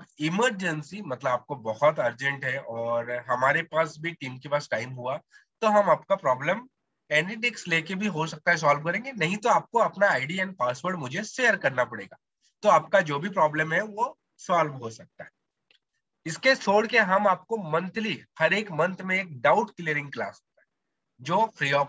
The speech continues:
cost होता है आप लोगों के लिए। वहां पे आप attend करके भी अपने आप डाउट्स को clear कर सकते हैं। ये हमारे तरफ से आपको आगे के supports रहेंगे, ये हमारे तरफ से आपको support मिलेगा भगत techno के तरफ से।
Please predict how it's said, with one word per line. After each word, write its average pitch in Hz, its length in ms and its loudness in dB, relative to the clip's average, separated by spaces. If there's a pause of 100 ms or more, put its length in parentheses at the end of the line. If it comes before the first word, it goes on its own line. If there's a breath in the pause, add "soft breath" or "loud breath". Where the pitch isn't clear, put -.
(120)
cost 208 220 2
होता 208 200 -2
है 247 200 -2
आप 143 180 -6
लोगों 202 200 -2
के 214 160 -8
लिए। 226 220 -10 (340)
वहां 156 300 2
पे 240 120 2
आप 214 180 4
attend 190 360 0
करके 180 320 -6
भी 196 120 -4
अपने 160 300 0
आप 147 180 2
डाउट्स 123 300 -2
को 247 200 2 (420)
clear 185 400 2 (340)
कर 196 120 2
सकते - 360 -14
हैं। - 40 -20 (200)
ये 208 160 0
हमारे 151 360 -2
तरफ 143 220 -12
से 185 140 -12
आपको 147 340 -8
आगे 165 520 0
के 208 200 -8
supports 226 840 0
रहेंगे, 127 320 -6 (3000)
ये 180 80 4
हमारे 165 380 4
तरफ 160 220 -4
से 170 100 0
आपको 151 240 -4
support 151 320 -10
मिलेगा 143 300 2
भगत 135 240 -4
techno 131 340 -4
के 135 140 -4
तरफ 117 240 -8
से। 233 200 -8